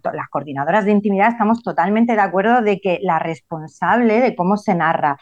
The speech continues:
se representa y se interpreta la escena es totalmente de los directores y de, de las directoras, ¿vale? Lo único que, mm, decir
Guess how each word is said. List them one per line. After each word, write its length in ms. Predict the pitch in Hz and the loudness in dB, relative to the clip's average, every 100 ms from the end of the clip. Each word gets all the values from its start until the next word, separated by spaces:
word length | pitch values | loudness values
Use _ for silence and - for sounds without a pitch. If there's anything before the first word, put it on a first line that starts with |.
| _ _ | _ _
se 160 | 214 | -2
representa 800 | 175 175 170 175 202 202 202 165 - | 0 0 0 -2 0 0 2 0 -2
y 80 | 185 | -4
se 160 | 202 | 0
interpreta 800 | 185 175 180 160 - 196 233 302 | 0 0 -2 -6 -4 -2 2 2
la 100 | 220 | 0
escena 560 | 175 - 165 175 240 208 | -2 -6 -4 0 2 2
es 180 | 233 - _ _ _ | -2 -6 _ _ _
totalmente 680 | - 190 175 214 202 214 277 | -4 0 0 0 0 0 2
de 100 | 254 | 2
los 240 | 185 165 156 | 2 0 -2
directores 560 | 160 151 - 196 208 | -4 -4 -2 -2 0
y 40 | 226 | 2
de, 140 | 202 | 2
de 120 | 165 | 2
las 180 | 156 151 | 2 -2
directoras, 720 | 147 147 - 226 285 202 147 - _ - _ - | -4 -8 -4 0 2 2 0 -6 _ -20 _ -6
¿vale? 340 | 165 208 302 - - - | 0 0 -2 -6 -20 -4
Lo 140 | 202 190 | 2 4
único 440 | 202 233 277 269 - | 4 2 2 0 0
que, 320 | 254 220 175 - | 2 2 2 0
mm, 380 | 190 175 170 165 - - _ _ _ - - | 2 4 2 0 -4 -18 _ _ _ -20 -16
decir 720 | - - 185 - 254 269 330 | -2 0 0 2 4 4 0